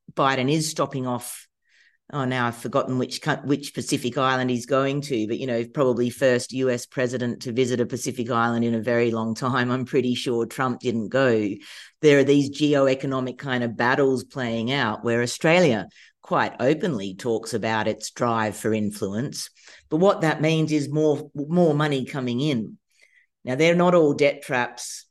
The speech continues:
they are all about, well, they're all potential debt traps, but turning that into the opportunity of how can we get our own houses in order to make sure that we utilize those strategic and competitive funds to our best advantage.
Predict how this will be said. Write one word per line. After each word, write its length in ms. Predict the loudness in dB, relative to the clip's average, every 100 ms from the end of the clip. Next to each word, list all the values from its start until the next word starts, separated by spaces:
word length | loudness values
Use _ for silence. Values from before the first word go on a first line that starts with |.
| _ -2
they 120 | 2
are 220 | 2 4
all 200 | 4 2
about, 400 | 2 2 0 0
well, 100 | 2
they're 160 | 4 6
all 140 | 6
potential 500 | 2 0 0 0 -2
debt 220 | 0 -2
traps, 560 | -4 -6 -6 -8 -12 -12 -16 _ _
but 200 | -2 -2
turning 420 | -2 0 2 2 0
that 180 | 0
into 260 | -2 -4 -4
the 200 | -2 -2
opportunity 580 | -2 -4 -6 -4 -2 -2
of 100 | -4
how 300 | -4 0 0
can 220 | 0 -2
we 160 | -2 0
get 200 | 0 0
our 240 | -2 0
own 280 | 0 2 0
houses 500 | 0 2 2 2 0
in 160 | 0
order 460 | 0 -2 -2 -2 -6 -12 -20 -20 -20 -6
to 120 | 0
make 340 | 4 6 4 2
sure 680 | 0 4 6 6 4 2 -6 _ _ _
that 140 | -2 2
we 100 | 4
utilize 1040 | 6 6 6 4 4 2 0 -4 -10 -14 _ _ -6
those 320 | 2 2 2
strategic 720 | -2 -6 -2 0 0 -2 -4
and 160 | -4 -4
competitive 640 | -2 -2 0 2 2 -2
funds 340 | 0 0 0 -2
to 160 | -2 0
our 140 | 0
best 320 | -2 -4 -4
advantage. 960 | -10 -6 -4 -4 -6 -6 -6 -8 -12